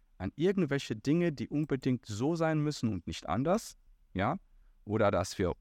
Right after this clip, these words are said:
unbedingt das erreichen müssen, ansonsten geht's uns schlecht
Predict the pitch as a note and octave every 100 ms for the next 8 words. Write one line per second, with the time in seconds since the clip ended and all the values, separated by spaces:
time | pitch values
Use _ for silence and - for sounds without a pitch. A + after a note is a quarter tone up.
0 | - A#2+ A2+ G#2 G2+ E2+ G2+ E3+ - D#3
1 | D#3 E3+ - D3 D3+ F3+ - F3 F#3+ G#3
2 | - G#2 G2+ G#2 A#2+ - - - A#2 A#2+
3 | A#2+ A#2 - - F#2+ - - - E3 G#3
4 | -